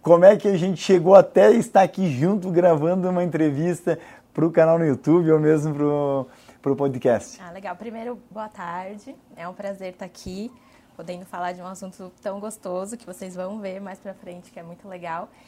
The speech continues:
Speaker 2: E realmente, tudo começou no LinkedIn. É, eu fiz um comentário totalmente despretensioso num artigo que o Ricardo escreveu falando sobre eventos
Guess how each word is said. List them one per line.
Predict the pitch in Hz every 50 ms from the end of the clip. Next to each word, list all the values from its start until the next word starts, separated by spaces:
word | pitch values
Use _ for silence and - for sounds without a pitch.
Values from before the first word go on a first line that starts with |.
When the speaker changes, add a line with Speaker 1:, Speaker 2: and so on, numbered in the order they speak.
| _ _ _ _ _ _ _ -
Speaker 2:
E | 240 277
realmente, | 262 359 381 415 403 370 262 214 196 - - - 208 202 - _
tudo | - 190 214
começou | 214 - 262 226 226 233 - - 233
no | 220 233
LinkedIn. | 220 220 220 226 - 254 226 196 190 196 202 202 220 269 - - _ _ _ _ _ _ _ _ _ _
É, | - 214 208 202 202 196 196 196 196 196 185 196
eu | 208
fiz | - 262 240
um | 262 269 269
comentário | 262 302 269 262 262 262 262 262 269 233 226 226 226 233 240 247
totalmente | 247 262 240 240 277 277 277 269 247 247 240 269 233
despretensioso | - - - - 294 277 277 - 277 262 277 269 - - 262 233 214 220 220 220 240 240 285 285 311 - _ -
num | 269 233 226 226 226 220 220 214 214 208 202 196 196 190 190 202 -
artigo | 202 208 208 202 - - 233 214 208 214 208
que | _ 220
o | 208
Ricardo | 208 220 208 - 214 202 196
escreveu | - - - 220 208 190 190 202 220
falando | 226 - 247 214 214 208 202 208
sobre | - - 226 202 190 202 208
eventos | 202 196 196 196 190 208 233 - 302 269 -